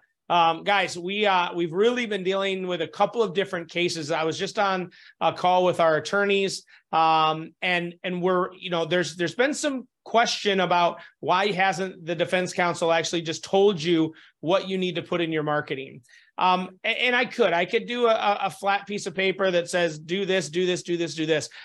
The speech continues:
There's two reasons I haven't done that. Number one,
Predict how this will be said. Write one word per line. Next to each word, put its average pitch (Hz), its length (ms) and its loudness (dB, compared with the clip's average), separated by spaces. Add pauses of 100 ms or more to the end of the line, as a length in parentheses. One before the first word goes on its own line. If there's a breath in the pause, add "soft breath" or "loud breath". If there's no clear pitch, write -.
(100)
There's - 160 0
two 294 200 4
reasons 214 360 0
I 180 80 6
haven't 160 280 2
done 151 140 0
that. 143 160 -6
Number 175 220 -2
one, 226 460 0